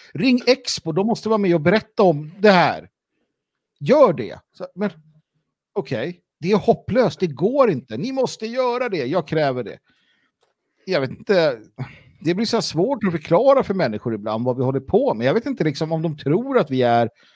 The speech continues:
jämställda med, inte vet jag, Sigge och, och, och Kalle eller vad de heter, de här andra.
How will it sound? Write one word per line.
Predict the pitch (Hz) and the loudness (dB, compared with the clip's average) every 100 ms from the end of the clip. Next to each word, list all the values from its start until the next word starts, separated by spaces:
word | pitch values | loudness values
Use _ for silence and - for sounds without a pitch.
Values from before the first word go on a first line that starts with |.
| _ _ _ _ - | _ _ _ _ -2
jämställda | 160 151 123 - 156 151 185 - | 2 2 0 0 2 2 2 4
med, | 190 139 135 | 4 4 -2
inte | 139 156 | -6 -2
vet | 147 | 0
jag, | 135 208 123 107 127 | 0 0 -2 -4 -8
Sigge | - 160 110 123 143 127 | -4 -4 -2 0 2 4
och, | 123 117 120 | 2 0 0
och, | 120 117 104 | -2 -4 -6
och | 117 | -8
Kalle | - 151 113 120 | 0 2 2 2
eller | 156 131 | 2 2
vad | 117 | 0
de | |
heter, | 104 95 - | -2 -6 -8
de | 104 | -8
här | 107 | -6
andra. | 110 110 110 156 | -4 -4 0 -2